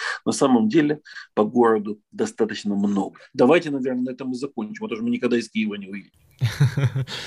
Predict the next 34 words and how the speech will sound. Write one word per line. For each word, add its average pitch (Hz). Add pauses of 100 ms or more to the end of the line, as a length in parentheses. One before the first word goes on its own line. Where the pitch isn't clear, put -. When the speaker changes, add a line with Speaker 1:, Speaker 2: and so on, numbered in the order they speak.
(220)
Speaker 2:
Очень 165
жаль, 143
что 123
нет 131
у 135
нас, 123
э, 113
очень 139
много 135
хроми-, 117 (100)
хронометража, 123
так 127
бы 123
точно 135
ещё 123
поговорили, 123
но 123
будем 143
надеяться, 135
что 120
мы 131
ещё 131
вернёмся 127
обязательно 117
в 113
Украину 123 (500)
и 117
поговорим 120
с -
вами 123
снова 120
про 117
украинский 117
футбол. 98